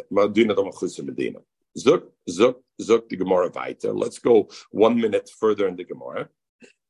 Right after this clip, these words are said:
Chutz, Megiti Noshim, B'Shichar Avadim. A get and a Shichar Avadim, if the undersigned over there is an Oidik Chobin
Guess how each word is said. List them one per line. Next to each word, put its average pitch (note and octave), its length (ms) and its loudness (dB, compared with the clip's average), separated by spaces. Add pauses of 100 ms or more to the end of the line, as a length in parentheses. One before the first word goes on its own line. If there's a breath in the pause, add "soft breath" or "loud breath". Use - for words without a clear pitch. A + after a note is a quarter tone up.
(140)
Chutz, - 720 2
Megiti A#2 440 -2
Noshim, E3+ 440 0
B'Shichar - 560 -2
Avadim. G#2 340 -4 (420 soft breath)
A F#2+ 100 -2
get B2+ 460 0 (380)
and F#2 140 -8
a - 40 -8
Shichar D3+ 440 -4
Avadim, D#3 600 -2 (300 soft breath)
if A#2 160 -8
the B2 200 -6
undersigned F3+ 840 2
over A#2+ 180 -4
there D3+ 380 -2
is A#2 160 -10
an A2+ 240 -4
Oidik C3+ 340 -4
Chobin B3+ 600 -4